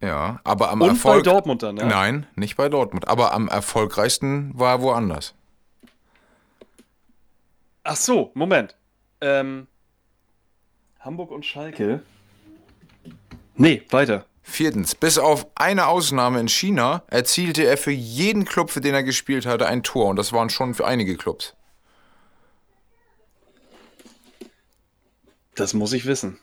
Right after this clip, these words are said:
Speaker 1: Das weißt du auch. Vielleicht beim nächsten Hinweis.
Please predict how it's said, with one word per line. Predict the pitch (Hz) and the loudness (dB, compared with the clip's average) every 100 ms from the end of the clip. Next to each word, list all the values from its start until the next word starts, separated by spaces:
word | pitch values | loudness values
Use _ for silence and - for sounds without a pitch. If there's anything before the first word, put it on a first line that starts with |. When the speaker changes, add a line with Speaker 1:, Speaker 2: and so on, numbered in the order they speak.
| _ _ _ _ - | _ _ _ _ -8
Speaker 1:
Das | 85 - | -6 -2
weißt | 82 107 - | -2 0 -2
du | 67 | -4
auch. | - _ _ _ _ _ _ _ _ _ _ _ _ _ _ _ _ _ _ _ _ | -6 _ _ _ _ _ _ _ _ _ _ _ _ _ _ _ _ _ _ _ _
Vielleicht | - 107 110 113 - _ _ _ | -8 0 0 0 -8 _ _ _
beim | - 104 | -2 0
nächsten | 110 127 - 101 | 2 0 0 -2
Hinweis. | 98 87 76 76 | -2 -2 -4 -8